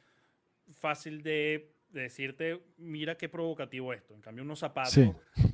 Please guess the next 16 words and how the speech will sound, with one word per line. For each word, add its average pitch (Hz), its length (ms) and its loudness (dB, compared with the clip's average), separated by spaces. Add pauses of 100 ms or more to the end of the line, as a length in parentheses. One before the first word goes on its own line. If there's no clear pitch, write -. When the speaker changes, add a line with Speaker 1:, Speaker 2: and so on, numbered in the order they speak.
(220)
Speaker 1:
cuando 139 220 -10
yo 131 80 -6
Speaker 2:
Sí. 113 60 -6
Speaker 1:
te 139 60 -4
vendo 151 160 -6
unos 156 120 -6
zapatos, 156 480 -4
una 127 180 -10
blusa, 156 360 -8
una 120 120 -14
camisa, 147 600 -10
es 123 240 -12
quizás 139 280 -10
un 139 80 -12
poco 156 220 -8
más 139 300 -8